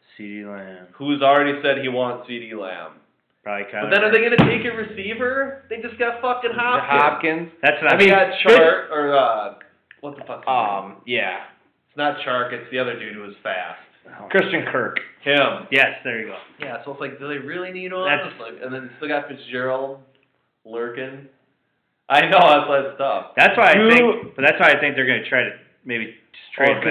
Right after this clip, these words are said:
Speaker 1: back.
Speaker 3: they, they have Kenyon Drake, right?
Speaker 1: Yes.
Speaker 2: Yeah.
Speaker 3: Yeah. And that's what I'm thinking. If, if they trade back, they can still get another good
Speaker 1: They can still
Speaker 3: receiver.
Speaker 1: get C D
Speaker 2: Yeah,
Speaker 1: Lamb.
Speaker 2: 'cause they're on the board.
Speaker 1: Yeah.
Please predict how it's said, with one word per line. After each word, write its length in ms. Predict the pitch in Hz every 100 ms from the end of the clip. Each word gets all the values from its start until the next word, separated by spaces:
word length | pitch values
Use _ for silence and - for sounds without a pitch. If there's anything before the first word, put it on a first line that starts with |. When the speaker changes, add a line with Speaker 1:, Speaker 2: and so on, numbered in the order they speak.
| 127
Speaker 1:
back. 300 | 175 139 135
Speaker 3:
they, 80 |
they 60 | 170
have 160 | 165 -
Kenyon 400 | 156 143 139 120
Drake, 340 | 110 117 101
right? 280 | 107 104 113 - _ _ _ _
Speaker 1:
Yes. 200 | 120 107
Speaker 2:
Yeah. 160 | 107 104
Speaker 3:
Yeah. 300 | 101 98 101 - _ _ _ _ _ _ _ _ _ _ _ _ _ -
And 100 | 185
that's 160 | 190
what 140 | 190 147
I'm 120 | -
thinking. 280 | 233 233 156
If, 380 | 135 151 156 170
if 40 |
they 220 | 180 156
trade 280 | - 185 165
back, 260 | 165 185 -
they 80 | 151
can 220 | 151 127 -
still 240 | 156 165
get 140 | 160 147
another 300 | 131 135 123
good 160 | 127 123
Speaker 1:
They 40 |
can 160 | 117 -
still 140 | 131 117
Speaker 3:
receiver. 200 | 117 110
Speaker 1:
get 80 | -
C 100 | 120
D 160 | 104
Speaker 2:
Yeah, 60 | 98
Speaker 1:
Lamb. 280 | 107 107 98
Speaker 2:
'cause 100 | 101
they're 80 | 107
on 140 | 107
the 60 | 95
board. 540 | 101 107 123 76 73 104
Speaker 1:
Yeah. 320 | 101 98